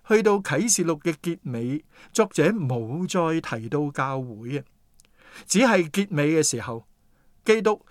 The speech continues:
對大眾發出呼召嘅時候呢，就略略提到教會。咁樣同呢一卷書嘅年表係無關嘅。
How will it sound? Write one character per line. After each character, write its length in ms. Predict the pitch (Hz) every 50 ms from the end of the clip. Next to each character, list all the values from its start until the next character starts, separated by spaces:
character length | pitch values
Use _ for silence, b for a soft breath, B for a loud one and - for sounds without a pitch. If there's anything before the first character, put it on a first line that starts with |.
| b b
對 260 | - 185 185 175 175 175
大 200 | - 131 131 131
眾 360 | 139 135 160 143 135 120 127 -
發 280 | - - - 185 151 156 - _
出 200 | - - - 226 202 - _ - - -
呼 220 | - 254 240 220 170
召 160 | 139 - 143
嘅 200 | 131 123 135 135
時 140 | 127 - 123
候 140 | 113 113 113
呢， 180 | 127 165 165 B B B B -
就 120 | - 143
略 400 | 143 151 151 147 143 147 143 143 - -
略 240 | - 147 139 135 131
提 320 | - - - - 117 110 -
到 200 | 131 127 123 117
教 240 | - 123 113 113
會。 220 | 107 104 110 110 120 - _ _ _ _ _ _ _ _ _ _ b b b b b b b b b b _
咁 160 | - 196 269
樣 180 | 285 233 233 214
同 320 | 180 156 147 131 123 123
呢 20 | 147
一 100 | 208 247 - -
卷 180 | 165 131 139
書 260 | 175 - - 233 226 202
嘅 100 | 175 147 139
年 340 | 127 120 104 98 101 107 113
表 240 | 101 - 113 110 135
係 240 | 165 147 127 117 117
無 220 | 110 104 107 -
關 380 | - - 131 127 117 107 101 104
嘅。 60 | -